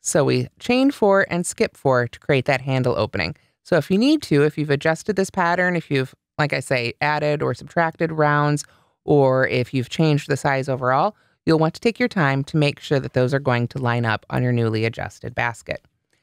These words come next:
Otherwise, after we chain four and skip four,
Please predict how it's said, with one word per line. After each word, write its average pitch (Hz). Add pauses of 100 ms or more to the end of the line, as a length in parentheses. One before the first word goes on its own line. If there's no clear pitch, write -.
(280)
Otherwise, 143
after 147
we 139
chain 135
four 135
and 127
skip -
four, 180